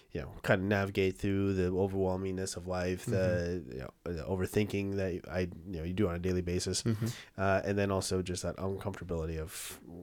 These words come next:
Speaker 1: you know, what to do with the next step.
Speaker 2: Right.
Speaker 1: So when it came to,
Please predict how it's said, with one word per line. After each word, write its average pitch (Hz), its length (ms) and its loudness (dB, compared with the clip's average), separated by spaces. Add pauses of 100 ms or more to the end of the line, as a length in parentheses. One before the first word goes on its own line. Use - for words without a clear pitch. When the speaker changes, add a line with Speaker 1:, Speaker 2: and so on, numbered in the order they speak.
(160)
Speaker 1:
you 113 80 -6
know, 135 240 -10 (100)
what 117 300 0
to 98 80 -10
do 98 100 -2
with 87 80 -4
the 85 80 -8
next 82 220 -10
step. - 220 -8 (400)
Speaker 2:
Right. 104 100 0
Speaker 1:
So 98 260 4 (360)
when 110 100 2
it 110 60 0
came 127 240 8
to, 117 640 4